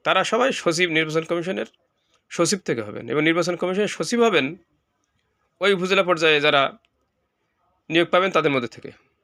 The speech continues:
যারা বিভিন্ন সময় তাদের চাকরি জীবনে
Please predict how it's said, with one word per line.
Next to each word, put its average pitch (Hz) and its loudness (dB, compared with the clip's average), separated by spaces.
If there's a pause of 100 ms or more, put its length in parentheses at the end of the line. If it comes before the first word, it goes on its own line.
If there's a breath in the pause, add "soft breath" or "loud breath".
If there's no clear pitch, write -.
(800)
যারা 156 4
বিভিন্ন 180 0
সময় 196 0 (1120)
তাদের 160 2
চাকরি 151 -2
জীবনে 151 2